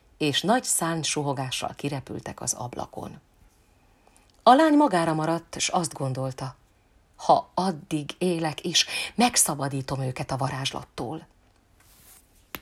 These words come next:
Elhagyta a kunyhót, mert félt, hogy ott talán rablók törhetnek rá. Bement mélyen az erdőbe, fölkuporodott egy fára, azon töltötte az éjszakát.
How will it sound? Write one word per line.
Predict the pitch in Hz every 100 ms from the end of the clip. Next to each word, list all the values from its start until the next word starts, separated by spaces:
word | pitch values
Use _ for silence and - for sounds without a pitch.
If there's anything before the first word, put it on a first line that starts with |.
| _ _ _ _ _
Elhagyta | 190 180 156 143 -
a | 127
kunyhót, | - 254 226 190 -
mert | 135 -
félt, | - 190 208 208 - _ _ _
hogy | - 165
ott | 165 160 - -
talán | - 294 254
rablók | 208 135 131 127 -
törhetnek | - - - - - -
rá. | - - - _ - - -
Bement | 185 202 180 156
mélyen | 165 175 151 135
az | 135
erdőbe, | - 208 208 202 160 160 156 _ _ _ _ _
fölkuporodott | - 170 165 165 151 160 147 143 -
egy | - -
fára, | 175 180 160 160 _ _ _ _
azon | 262 170 139
töltötte | 135 127 127 -
az | 131
éjszakát. | - - - 90 - -